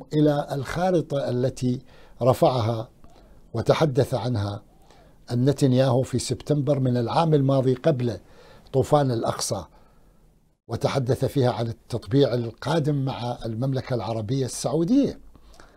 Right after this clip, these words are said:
وكيف وصفت آنذاك أن هذه الخارطة هي خارطة إسرائيل الكبرى داخل الكيان وصفوها. الآن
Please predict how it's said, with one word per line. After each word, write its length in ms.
وكيف 380
وصفت 580
آنذاك 540
أن 180
هذه 320
الخارطة 540
هي 180
خارطة 680
إسرائيل 460
الكبرى 580
داخل 320
الكيان 440
وصفوها. 720
الآن 460